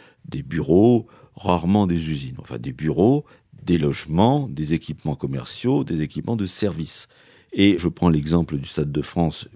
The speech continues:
parce que ça s'est réalisé. Il suffit de prendre le, le R E R, on y va, on le voit, ou l'autoroute. Dans l'année qui a suivi l'ouverture du stade,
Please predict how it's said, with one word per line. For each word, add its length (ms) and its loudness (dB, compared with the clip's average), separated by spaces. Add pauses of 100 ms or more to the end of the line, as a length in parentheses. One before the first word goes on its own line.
parce 200 -10
que 100 -8
ça 160 -2
s'est 180 -6
réalisé. 440 0
Il 200 -2
suffit 260 -12
de 60 -14
prendre 200 -6 (720)
le, 80 -6
le 100 -2
R 80 -2
E 160 2
R, 80 -2
on 120 -8
y 80 -8
va, 160 -2
on 160 -4
le 40 -12
voit, 140 -2
ou 100 -2
l'autoroute. 460 -6 (300)
Dans 220 4
l'année 380 8
qui 140 -2
a 60 4
suivi 540 0
l'ouverture 500 0
du 100 -8
stade, 320 -2